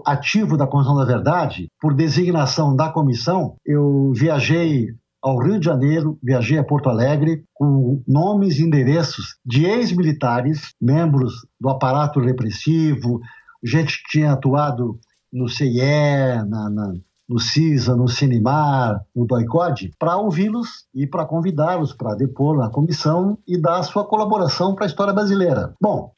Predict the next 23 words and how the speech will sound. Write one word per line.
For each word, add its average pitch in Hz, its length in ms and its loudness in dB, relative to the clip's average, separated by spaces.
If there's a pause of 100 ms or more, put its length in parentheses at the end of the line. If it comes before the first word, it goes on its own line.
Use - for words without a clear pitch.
(100)
a 165 60 0
maior 240 340 0
parte 202 360 -2
das 131 160 -2
pessoas, 156 640 -4
com 139 180 -2
que, - 100 -12 (320)
quando 143 200 2
eu 131 40 2
cheguei, 135 500 0 (120)
uma 185 240 0
parte 113 420 -4
tava 156 380 0
morta, 165 500 -2 (260)
a 160 60 -4
outra 202 320 -2
parte 143 440 -4
tava 143 300 -2
com 147 140 -2
Alzheimer, 147 640 0 (180)
a 165 100 -2
outra 196 300 -2
parte, 143 540 -4